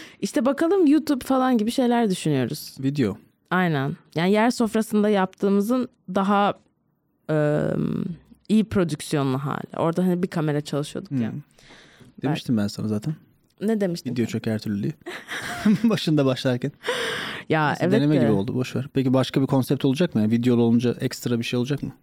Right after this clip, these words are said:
Speaker 1: Yani şöyle, e, haftada bir bölüme düşecek.
Speaker 2: Hı hı.
Speaker 1: E, ve muhtemelen daha farklı oyunlar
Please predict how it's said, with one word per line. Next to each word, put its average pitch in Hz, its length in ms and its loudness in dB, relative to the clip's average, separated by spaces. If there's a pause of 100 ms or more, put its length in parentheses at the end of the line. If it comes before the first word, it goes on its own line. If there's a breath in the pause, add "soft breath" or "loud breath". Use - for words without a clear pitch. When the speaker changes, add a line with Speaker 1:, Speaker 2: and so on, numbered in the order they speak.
(100)
Speaker 1:
Yani 202 280 2
şöyle, 233 640 2 (280)
e, 165 40 2 (600)
haftada 208 680 0
bir 226 160 4
bölüme 165 380 4
düşecek. 151 720 -4
Speaker 2:
Hı 139 60 -6
hı. 139 220 -4 (580 loud breath)
Speaker 1:
E, 165 40 4 (920)
ve 226 80 4
muhtemelen 254 720 4 (200)
daha 190 260 4
farklı 165 760 2
oyunlar 151 720 2